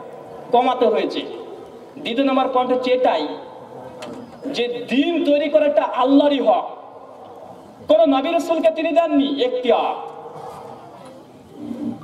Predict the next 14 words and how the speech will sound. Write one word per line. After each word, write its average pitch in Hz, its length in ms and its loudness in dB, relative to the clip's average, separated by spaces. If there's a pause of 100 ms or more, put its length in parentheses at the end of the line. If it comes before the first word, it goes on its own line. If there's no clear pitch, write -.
(100)
চার 277 180 -2
নম্বর 294 320 4
পয়েন্ট 247 400 2 (2500)
যে 262 140 2
রাসূল 302 300 2
মুহাম্মদ 330 300 6
সাল্লাল্লাহু 269 500 2
আলাইহি 277 180 0
সাল্লামকে 269 580 2 (1900)
আল্লাহ 277 340 4 (120)
দিন 269 480 2 (1300)
তৈরি 311 240 6
করার 330 260 6
জন্য 285 200 4